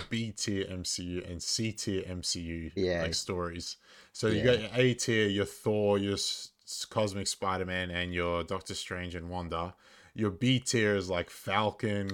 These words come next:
Speaker 2: Oh,
Speaker 1: Shang-Chi.
Speaker 2: like, based off strengths and stuff, yeah.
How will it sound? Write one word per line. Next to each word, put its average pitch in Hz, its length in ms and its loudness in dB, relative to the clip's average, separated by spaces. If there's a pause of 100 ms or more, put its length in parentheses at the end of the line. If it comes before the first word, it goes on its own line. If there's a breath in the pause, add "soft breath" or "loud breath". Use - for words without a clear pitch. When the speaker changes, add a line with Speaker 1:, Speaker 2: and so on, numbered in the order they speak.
Speaker 2:
Oh, 101 140 6
Speaker 1:
Shang-Chi. 98 920 0 (120)
Speaker 2:
like, 90 240 0
based 92 300 2
off 92 180 -2
strengths - 500 -4
and 90 100 -4
stuff, 87 360 -4
yeah. 95 280 0